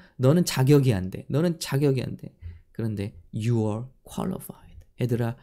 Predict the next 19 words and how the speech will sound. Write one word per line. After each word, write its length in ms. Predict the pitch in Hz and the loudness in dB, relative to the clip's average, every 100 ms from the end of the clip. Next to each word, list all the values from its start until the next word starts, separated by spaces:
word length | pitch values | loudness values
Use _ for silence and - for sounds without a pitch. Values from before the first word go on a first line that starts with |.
| _ _ | _ _
너희는 480 | 113 107 107 110 - _ _ | -2 0 0 -4 -10 _ _
하나님 380 | - 143 113 117 | -4 -2 -2 -6
앞에 200 | - - | -8 -12
qualified 720 | - 185 190 175 - - 135 | -8 -4 -2 -2 -6 -8 -10
됐다. 440 | - - - - - _ _ _ _ - | -14 -14 -16 -18 -20 _ _ _ _ -16
충분해. 640 | - 226 233 240 135 135 _ _ _ _ | -8 -2 2 4 2 0 _ _ _ _
충분해. 540 | - 185 190 147 135 - - - _ | -4 -2 0 -2 -4 -12 -18 -20 _
You 140 | 120 110 | -6 -4
are 120 | 104 | -2
motivated. 720 | 107 131 127 - - - - - _ _ - | 2 4 4 0 -8 -10 -14 -20 _ _ -8
You 120 | 113 | -6
are 100 | 110 | -6
focused. 760 | - - 175 185 - - - _ _ _ _ - | -10 -2 -2 0 -6 -12 -16 _ _ _ _ -4
You 80 | 107 | -4
are 100 | 104 | 0
disciplined. 1000 | 110 - - 120 135 - - - - - _ _ _ 113 | -2 -2 -4 -4 -6 -10 -8 -8 -12 -20 _ _ _ -4
You 100 | 101 | -4
are 100 | 98 | -2
generous. 800 | 117 110 113 123 131 - - | -2 0 0 0 -2 -6 -12